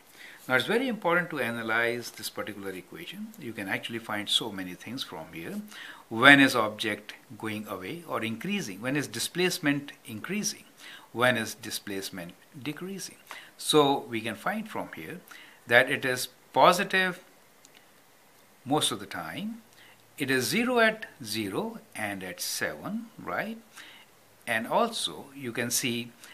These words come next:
that it is maximum when velocity is zero, which is at t equals to five. Exact value will be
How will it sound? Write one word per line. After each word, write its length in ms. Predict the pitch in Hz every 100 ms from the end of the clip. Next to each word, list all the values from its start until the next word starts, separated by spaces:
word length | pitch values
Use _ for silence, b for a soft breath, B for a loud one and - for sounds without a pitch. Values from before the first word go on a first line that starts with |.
| B -
that 420 | 123 123 120 - -
it 200 | 143 123
is 340 | 127 127 - - - -
maximum 800 | 104 123 226 - 147 98 90 - - -
when 200 | 107 110
velocity 540 | 113 127 165 - 123
is 140 | 92 -
zero, 320 | 80 131 220 - -
which 220 | 107 107
is 140 | 101
at 180 | 101 95
t 120 | 101
equals 280 | 90 - 87
to 200 | - 85 - - -
five. 520 | - 160 156 208 220 B B B B -
Exact 480 | 113 113 139 147 117
value 360 | 107 104 104
will 200 | 92 82
be 280 | - 90 220